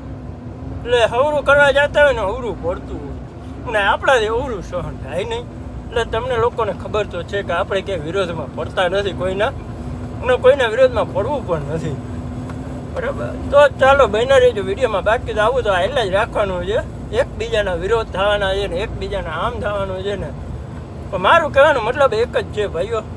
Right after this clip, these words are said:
તમે જે કરો એ તમને જે મજા આવે એ કરો, પણ એ-, એકાદ બે જણાના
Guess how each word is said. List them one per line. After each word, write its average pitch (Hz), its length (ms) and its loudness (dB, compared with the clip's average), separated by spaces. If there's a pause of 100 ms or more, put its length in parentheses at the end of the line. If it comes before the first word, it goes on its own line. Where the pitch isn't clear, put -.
(240)
તમે 294 240 2
જે 254 300 4
કરો 262 240 6
એ 233 160 2 (640)
તમને 247 280 -2
જે 180 180 -2
મજા 208 400 2
આવે 220 180 4
એ 202 100 0 (100)
કરો, 165 180 -2 (460)
પણ 214 180 2
એ-, 170 1000 -2
એકાદ 240 280 4 (120)
બે 214 160 4
જણાના 185 480 0